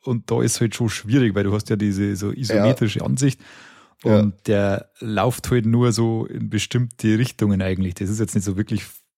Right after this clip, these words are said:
Speaker 1: super dreihundertsechzig Grad, du kannst in alle Dinge bewegen, sondern das ist immer sch-, ein bisschen schwierig abzuschätzen, ob du jetzt quasi auf dem Raster,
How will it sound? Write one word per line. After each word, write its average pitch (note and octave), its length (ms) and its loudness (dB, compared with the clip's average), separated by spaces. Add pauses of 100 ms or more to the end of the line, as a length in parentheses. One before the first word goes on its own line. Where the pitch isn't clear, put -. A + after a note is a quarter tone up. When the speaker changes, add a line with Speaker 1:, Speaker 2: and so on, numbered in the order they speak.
(100)
Speaker 1:
super A#2 340 -2
dreihundertsechzig G#2 640 -2
Grad, A2 260 -4
du G#2 40 -8
kannst G#2 200 -6
in G#2 80 -4
alle G#2 140 0
Dinge A#2 220 2
bewegen, A#2 340 0 (360)
sondern A2 200 -2
das G#2 120 -2
ist A#2 120 -2
immer A2 140 -4
sch-, - 140 -6
ein G2 40 -20
bisschen A#2 200 -2
schwierig C3+ 420 2
abzuschätzen, A#2 760 0
ob - 220 -8
du - 80 -2
jetzt A2 240 0
quasi A2 400 -2 (640)
auf - 160 -4
dem G2 180 0
Raster, B2+ 640 2